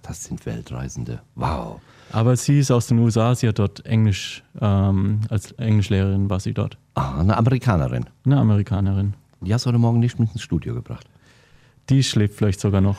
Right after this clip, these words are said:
Speaker 1: Ja, klar, es ist ja noch früh am Morgen und, äh, gleich geht's ja zum Mittagessen raus. Michaela ist dann jetzt mit dabei. Bist du mit ihr dann auch gereist?
Speaker 2: Ja, seitdem sind wir zusammen, seit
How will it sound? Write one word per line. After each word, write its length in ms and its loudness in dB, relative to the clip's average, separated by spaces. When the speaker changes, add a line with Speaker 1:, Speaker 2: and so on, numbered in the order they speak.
Speaker 1:
Ja, 260 2
klar, 260 2
es 120 0
ist 80 -2
ja 60 2
noch 120 0
früh 220 0
am 100 2
Morgen 480 2
und, 360 0
äh, 220 0
gleich 320 -2
geht's 220 -4
ja 100 -2
zum 180 0
Mittagessen 640 0
raus. 340 -2
Michaela 480 0
ist 260 -6
dann 160 -4
jetzt 240 -4
mit 80 -2
dabei. 200 0
Bist 220 -4
du 40 0
mit 100 0
ihr 160 0
dann 160 2
auch 180 -2
gereist? 460 -4
Speaker 2:
Ja, 200 4
seitdem 540 4
sind 160 2
wir 80 4
zusammen, 440 2
seit 220 0